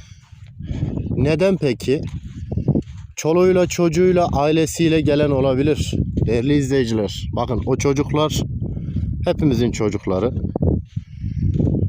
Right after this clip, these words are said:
Koşarken, oynarken o şişelere üzerine düşüp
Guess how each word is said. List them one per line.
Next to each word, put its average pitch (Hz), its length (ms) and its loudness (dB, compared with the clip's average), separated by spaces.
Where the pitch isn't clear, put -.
Koşarken, 165 760 2
oynarken 160 720 2
o 156 120 2
şişelere 151 600 2
üzerine 156 540 2
düşüp 151 300 0